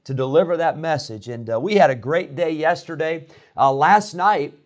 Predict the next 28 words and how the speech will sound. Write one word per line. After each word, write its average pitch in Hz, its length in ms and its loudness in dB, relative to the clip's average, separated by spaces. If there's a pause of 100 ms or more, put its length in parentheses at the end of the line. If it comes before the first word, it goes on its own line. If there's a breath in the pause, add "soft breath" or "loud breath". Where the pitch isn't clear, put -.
uh, 120 160 -2
we, 147 400 -6
uh, 117 280 -2
observed 131 600 -4
the 131 100 -8
Lord's 147 380 -4
Supper, 175 460 -4 (340 soft breath)
and 110 280 -8
Jesus 147 420 -4
commanded 156 500 -6
His 170 240 -4
disciples 165 680 -2
as 135 380 -4
He, 127 260 -10 (240 soft breath)
uh, 113 180 2
brake 160 480 4
the 143 100 -8
bread 170 440 -2
and 135 100 -10
as 135 200 -8
He 147 80 -8
distributed 147 600 -6
the 123 60 -12
juice, 156 440 -8
He 139 80 -10
said, 127 400 -4
"This 185 340 -4
do 170 560 -8